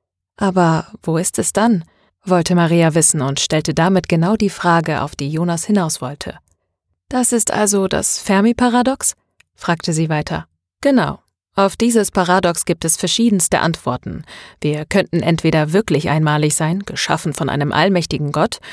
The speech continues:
oder dieser Teil der Galaxie könnte ein Zoo sein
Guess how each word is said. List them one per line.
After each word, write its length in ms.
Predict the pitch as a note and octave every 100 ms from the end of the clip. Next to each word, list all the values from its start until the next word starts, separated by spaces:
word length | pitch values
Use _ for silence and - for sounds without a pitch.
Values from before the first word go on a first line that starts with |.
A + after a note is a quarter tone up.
| - - -
oder 380 | G#3 F#3+ F3 E3
dieser 300 | D#3+ D#3+ D#3+
Teil 240 | A3 G3
der 100 | E3+
Galaxie 500 | E3 D#3 D3+ - D#3+
könnte 360 | - D3+ - C#3+
ein 140 | B2+
Zoo 240 | - D#3+ D#3+
sein 360 | F3+ G#3+ C4+